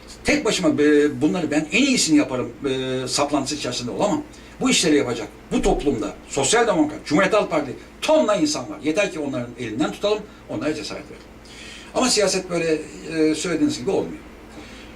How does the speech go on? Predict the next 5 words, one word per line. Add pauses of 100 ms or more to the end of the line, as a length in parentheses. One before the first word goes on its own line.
(120)
E, (800)
şundan
çok,
e,
çekiniyorum.